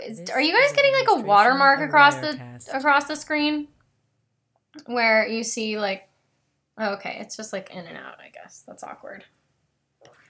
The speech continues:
Speaker 1: Guess I'm gonna have to pay for it. So, um,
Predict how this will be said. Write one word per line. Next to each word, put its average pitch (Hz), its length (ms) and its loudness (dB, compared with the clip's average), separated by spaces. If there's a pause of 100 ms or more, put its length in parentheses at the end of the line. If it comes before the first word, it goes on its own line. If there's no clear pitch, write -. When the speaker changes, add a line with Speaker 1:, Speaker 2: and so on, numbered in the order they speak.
(100)
Speaker 1:
Guess - 280 -2
I'm - 60 4
gonna 185 100 -6
have - 100 -14
to - 60 -20
pay 175 320 -10
for 160 260 -10
it. - 120 -10 (500)
So, 320 340 4
um, 302 460 4